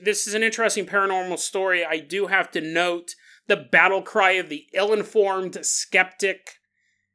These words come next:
comes rallying across the internet, "Carbon monoxide." This was all carbon monoxide. Every paranormal event is carbon monoxide. That's all people talk about. We even have a poster who says, "If only someday I could finally be the first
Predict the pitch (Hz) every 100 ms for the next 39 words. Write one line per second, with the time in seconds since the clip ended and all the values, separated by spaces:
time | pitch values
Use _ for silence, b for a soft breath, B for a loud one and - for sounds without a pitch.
0 | _ _ _ - 196 185 135 127 170 226
1 | 233 220 214 - 196 180 202 175 175 170
2 | 175 175 - - 202 214 208 180 180 160
3 | - - 151 127 117 113 156 - 160 147
4 | 175 202 220 208 - 196 190 185 165 156
5 | 147 - 139 123 151 180 196 190 196 180
6 | 175 175 165 156 160 139 - 165 165 170
7 | 143 139 143 151 - - 143 131 123 120
8 | - b b b b 143 185 180 208 180
9 | 185 180 180 175 160 170 196 185 180 175
10 | 147 190 175 - 175 147 151 - 175 165
11 | 156 156 175 180 170 165 - 170 170 151
12 | 143 151 147 147 - 156 156 143 143 131
13 | - - 165 151 - -